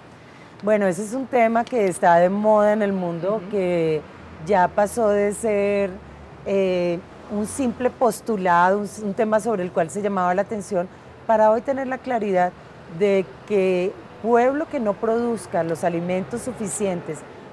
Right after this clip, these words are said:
Speaker 1: para autoabastecerse es un pueblo que está poniendo en riesgo, eh, su, su soberanía, que entra a depender en un factor estratégico de otros países y eso, pues, realmente no se puede aceptar,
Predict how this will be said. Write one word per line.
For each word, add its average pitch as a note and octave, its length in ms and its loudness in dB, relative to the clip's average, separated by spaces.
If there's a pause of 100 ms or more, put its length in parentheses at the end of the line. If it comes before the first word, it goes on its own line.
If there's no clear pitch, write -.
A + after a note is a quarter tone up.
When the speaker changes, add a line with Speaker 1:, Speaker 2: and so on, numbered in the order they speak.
Speaker 1:
para F#3+ 160 2
autoabastecerse G#3+ 1400 -2 (260)
es D#3 120 -12
un F#3 80 -8
pueblo A3 360 -2
que B3+ 60 -16
está G#3+ 180 -8
poniendo F#3+ 360 -6
en F#3+ 100 -6
riesgo, F3+ 560 -4 (400)
eh, E3+ 520 -2 (560)
su, F3+ 340 -4 (600)
su D#3+ 140 -12
soberanía, D3+ 680 -4 (560)
que E3 420 -2
entra G#3 280 2
a - 20 2
depender F3+ 640 -2 (520)
en F3+ 160 -4
un F3 80 -6
factor G#3 380 -2
estratégico F#3+ 640 -2
de E3 100 2
otros D#3 240 -4
países F3 600 -4
y E3 60 -4
eso, E3 260 -6 (340)
pues, F#3+ 120 -4
realmente D#3+ 420 -4
no F3 120 -4
se F3+ 140 -8
puede E3 540 0
aceptar, E3 560 -6